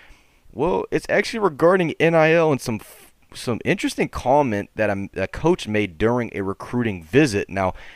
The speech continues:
this video is on the official, um, Cover Seven with Mason Pierce Instagram, so if you do wanna check that out, I will have that link down in the description so you can watch that video. Or if you just wanna look it up on Twitter, literally just look up Texas A and M,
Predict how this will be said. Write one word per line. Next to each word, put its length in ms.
this 160
video 420
is 160
on 300
the 100
official, 540
um, 200
Cover 260
Seven 240
with 80
Mason 300
Pierce 360
Instagram, 560
so 140
if 100
you 60
do 160
wanna 180
check 280
that 120
out, 240
I 120
will 220
have 200
that 180
link 220
down 200
in 40
the 60
description 500
so 160
you 80
can 160
watch 240
that 160
video. 420
Or 140
if 100
you 60
just 160
wanna 180
look 160
it 80
up 160
on 100
Twitter, 380
literally 320
just 220
look 180
up 220
Texas 340
A 160
and 140
M, 240